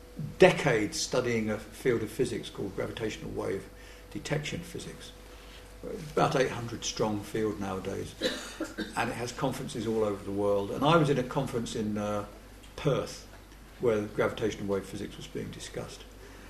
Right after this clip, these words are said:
And the project director of the big American project, uh, flew from California, about a twenty-four hour flight to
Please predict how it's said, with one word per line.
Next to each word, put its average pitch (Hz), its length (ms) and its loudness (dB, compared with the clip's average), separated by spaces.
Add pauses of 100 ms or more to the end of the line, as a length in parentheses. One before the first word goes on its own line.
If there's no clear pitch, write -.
(600)
And 139 340 8 (140)
the 135 540 4 (180)
project - 400 8
director 120 540 6 (240)
of 120 160 -2
the 117 80 -4
big 156 200 4
American 127 460 6
project, - 520 2 (1300)
uh, 113 260 0 (960)
flew 196 400 12
from 147 240 6
California, 147 680 8 (100)
about 117 200 2
a 110 40 -2
twenty-four 123 500 0
hour 104 140 2
flight - 420 -4
to - 60 -12